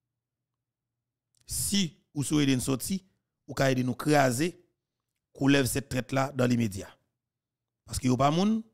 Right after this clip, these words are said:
c'est volant, c'est pas sérieux, c'est arrogant qui est, c'est méchant qui est, c'est mesdames qui est, ou qu'à aider nous craser ça gain là. Ok ? Et ou a besoin de soutien pour Pilaire là. Et c'est très intéressant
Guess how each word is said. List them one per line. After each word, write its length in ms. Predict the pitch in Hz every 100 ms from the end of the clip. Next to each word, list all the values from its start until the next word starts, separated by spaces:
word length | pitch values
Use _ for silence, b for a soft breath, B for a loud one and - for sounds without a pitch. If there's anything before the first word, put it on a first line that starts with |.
| _ _ _ _ _ -
c'est 180 | -
volant, 420 | 120 135 156 170 196
c'est 140 | -
pas 140 | 131
sérieux, 460 | 117 151 156 175 - _ _ _
c'est 180 | - 127
arrogant 320 | 143 151 160
qui 120 | 160
est, 400 | 170 175 180 - _ _ _
c'est 160 | -
méchant 300 | 135 147 170
qui 140 | 156 170
est, 140 | 170
c'est 120 | 156
mesdames 340 | 156 156 156 160
qui 100 | 165
est, 380 | 175 185 180 b b _
ou 80 | 147
qu'à 200 | 151 139
aider 220 | 135 131
nous 220 | 127 143 143 _ _ _
craser 420 | - 143 135 120 127
ça 140 | 120
gain 200 | 104 107
là. 260 | 95 85 - _ _ _ _ _ _ _ _ _ _
Ok ? 160 | - 120 156 202 - _ _ _ _ _ _ _ -
Et 360 | 131 131 127 143
ou 80 |
a 40 | 147
besoin 140 | 135
de 60 | 131
soutien 320 | - 131 143
pour 140 | 127
Pilaire 280 | 117 120 107
là. 180 | 95 - _ _ _ _ _ _ _ _ _ _ _ _ -
Et 40 |
c'est 120 | -
très 220 | 127 131 131
intéressant 520 | 131 131 123 170